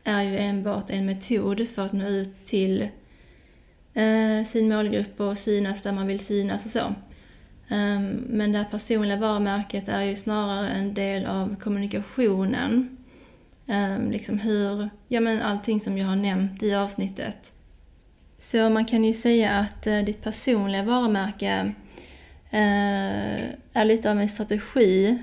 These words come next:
eh, som ska fungera som komplement till ditt varumärke,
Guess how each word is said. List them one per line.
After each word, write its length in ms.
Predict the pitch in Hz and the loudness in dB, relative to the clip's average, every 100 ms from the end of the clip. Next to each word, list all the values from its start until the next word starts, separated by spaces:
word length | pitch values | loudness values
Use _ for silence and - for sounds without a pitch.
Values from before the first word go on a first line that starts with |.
| - - - - - | -6 -20 -20 -20 -6
eh, 320 | 208 208 202 202 | 0 2 0 -2
som 400 | - 208 208 208 | 0 2 2 2
ska 200 | - 202 | -2 -2
fungera 480 | 214 214 208 196 | 0 2 4 2
som 220 | 196 202 202 | 0 -2 0
komplement 920 | 208 208 214 240 196 185 190 - - | 0 0 4 4 4 2 -2 -4 -2
till 360 | 247 214 190 | 4 4 4
ditt 180 | 196 190 | -2 0
varumärke, 920 | 214 202 196 185 202 - 190 190 190 | 2 2 2 0 -2 -2 0 0 -2